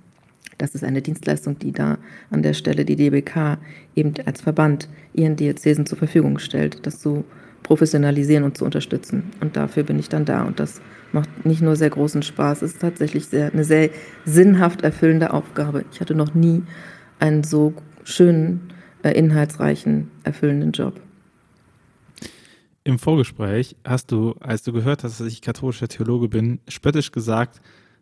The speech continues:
Speaker 2: „Ach, ein Überzeugungstäter.“ Und jetzt, wenn ich deine Geschichte höre, äh, würde ich sagen, Ariadne, eine Überzeugungstäterin in
Speaker 1: Ja,
Speaker 2: deinem
Speaker 1: das bin
Speaker 2: Job.
Speaker 1: ich. Ich finde,
Speaker 2: Absolut.
Speaker 1: dass Religion ein sehr wichtiges, also ist ein gefährliches Instrument,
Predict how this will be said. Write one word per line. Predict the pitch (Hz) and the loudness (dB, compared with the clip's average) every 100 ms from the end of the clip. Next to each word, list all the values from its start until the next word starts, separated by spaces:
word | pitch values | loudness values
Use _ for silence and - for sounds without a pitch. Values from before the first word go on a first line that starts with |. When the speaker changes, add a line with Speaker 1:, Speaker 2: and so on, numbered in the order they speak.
| _ _ _ _ | _ _ _ _
Speaker 2:
„Ach, | - 120 120 | -4 -2 -2
ein | 120 | -2
Überzeugungstäter.“ | 113 110 - 139 110 - - 98 101 123 151 _ _ _ _ _ _ _ _ | 0 0 2 0 0 -6 -8 -6 -4 -6 -6 _ _ _ _ _ _ _ _
Und | - 131 | -4 0
jetzt, | 143 - | 0 4
wenn | 160 | 2
ich | 147 | 4
deine | 160 147 | 4 2
Geschichte | 135 175 - 101 | 0 -4 -2 -2
höre, | 104 107 123 - - _ _ | -2 0 0 -2 -10 _ _
äh, | - - - 127 127 - - - | -16 -16 -14 -16 -16 -20 -20 -10
würde | 139 | -2
ich | 127 | 0
sagen, | 131 123 117 - | 2 2 0 -4
Ariadne, | 117 117 123 110 110 - | -4 -2 0 0 -2 -6
eine | - | -6
Überzeugungstäterin | 113 113 - 202 127 - 104 95 92 101 98 - - | -4 -4 0 2 0 -2 -6 -4 -6 -8 -10 -12 2
in | 185 | 6
Speaker 1:
Ja, | 196 | 6
Speaker 2:
deinem | 190 | 6
Speaker 1:
das | 196 | 2
bin | - | 0
Speaker 2:
Job. | 175 | 0
Speaker 1:
ich. | 147 - - - _ _ _ _ _ - - - | -2 -8 -20 -20 _ _ _ _ _ -20 -18 -10
Ich | 117 | -2
finde, | - 185 196 | 4 8 8
Speaker 2:
Absolut. | 185 | 6
Speaker 1:
dass | 185 | 6
Religion | 185 185 175 185 202 | 4 4 6 6 4
ein | 160 | 2
sehr | 156 190 190 | 2 2 4
wichtiges, | 202 190 185 | 2 2 2
also | 165 160 | 2 0
ist | 147 - | -2 0
ein | 156 | 0
gefährliches | 156 165 165 151 156 | 4 4 4 2 -2
Instrument, | 160 - 165 165 202 214 - | -4 -2 -2 2 0 -2 -10